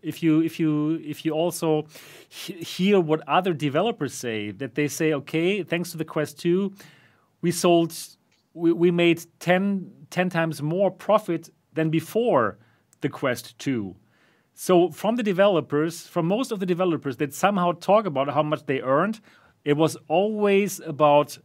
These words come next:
once the Quest was out, and now with the Quest two,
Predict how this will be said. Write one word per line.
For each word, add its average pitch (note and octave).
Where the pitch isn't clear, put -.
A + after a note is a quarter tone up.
once F3
the F#3+
Quest E3
was C#3+
out, C3+
and C#3+
now D3+
with C#3
the C#3+
Quest -
two, C#3+